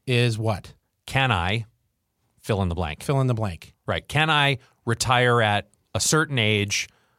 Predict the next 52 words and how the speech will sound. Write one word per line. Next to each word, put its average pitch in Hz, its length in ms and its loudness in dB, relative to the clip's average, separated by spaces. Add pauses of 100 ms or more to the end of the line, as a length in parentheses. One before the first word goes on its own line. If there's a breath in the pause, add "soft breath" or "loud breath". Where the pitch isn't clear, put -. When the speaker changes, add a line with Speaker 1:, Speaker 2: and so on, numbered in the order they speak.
(220 soft breath)
Speaker 2:
with 110 140 0
a 104 60 -2
certain 147 320 0
amount 131 200 0
of 113 80 -2
income 117 380 0
coming 110 300 -2
to 104 60 0
me 107 120 0
for 101 140 -6
the 95 60 -2
rest 110 220 -2
of 123 60 -4
my 110 100 -2
life, 90 520 -6 (440 soft breath)
being 120 260 2
able 113 220 0
to 107 360 -2
do, 139 520 0
see, 131 500 -2
and 110 80 -2
explore 117 500 -2
these 120 240 -2
places 92 680 -4 (320 soft breath)
with 113 100 0
Speaker 1:
Educate 120 220 2
Speaker 2:
these 147 140 4
Speaker 1:
these 120 240 2
Speaker 2:
people? 87 100 0
Speaker 1:
people. 117 400 0
Speaker 2:
Right. 90 220 -2 (640)
Right. 85 200 -4 (580)
Can 127 220 0
I 98 400 -2
Speaker 1:
Trip - 260 -4
with 135 140 -4
these 127 180 -4
people, 117 500 -4 (440)
all 131 140 0
that 120 140 -2
good 117 160 -4
stuff. - 360 -10 (120)
Speaker 2:
Right. 95 260 0
And 104 80 -2
the 92 40 -4
beginning 113 380 -2
of 101 60 0
the 95 60 -2
blueprint 123 440 -2
process 87 640 -4
is 113 180 -4
about 104 400 0